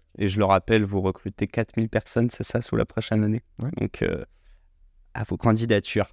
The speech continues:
Speaker 2: <laughs>
Speaker 1: Euh, je
Speaker 2: Avec plaisir.
Speaker 1: continue là-dessus. On a parlé de la plus grande fierté, on a parlé de ton rôle de, de C E O de l'humain. J'aimerais revenir à la genèse, quand l'iPhone est sorti, en deux mille sept.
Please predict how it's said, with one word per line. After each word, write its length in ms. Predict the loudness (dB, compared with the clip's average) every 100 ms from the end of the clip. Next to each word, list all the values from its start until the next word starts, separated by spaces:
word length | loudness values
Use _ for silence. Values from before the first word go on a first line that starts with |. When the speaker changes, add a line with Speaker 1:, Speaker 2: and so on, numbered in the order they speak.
| -8
Speaker 2:
<laughs> 160 | -4 -2 -2 -4 -2
Speaker 1:
Euh, 400 | 0 2 0 -2
je 20 |
Speaker 2:
Avec 140 | -4 0
plaisir. 280 | 0 2 0
Speaker 1:
continue 180 | 2
là-dessus. 480 | 2 0 -4 -6 -6 -2
On 100 | -2
a 100 | 0
parlé 280 | 0 2
de 60 | 2
la 80 | 0
plus 140 | -2
grande 240 | 0 0 0
fierté, 600 | -4 -6 -4 0 2 2
on 140 | 0
a 80 | -2
parlé 260 | 0 0 0
de 60 |
ton 180 | -2 0
rôle 240 | 2 2
de, 260 | 0 -2 -2
de 140 | -4
C 340 | -4 -6 -2 2
E 40 |
O 100 | 4
de 60 | 2
l'humain. 320 | 0 -2 -2 -8 _ _ _ -4
J'aimerais 180 | -2 2
revenir 340 | 2 2 4
à 60 | 4
la 100 | 2
genèse, 600 | 2 2 2 0 -2 -8 _ _
quand 120 | -4
l'iPhone 340 | -2 0 0 0
est 80 |
sorti, 340 | -2 -8 -10 -12 _ _ -10
en 100 | -4
deux 100 | -2
mille 160 | -2 -2
sept. 380 | -2 -4 -6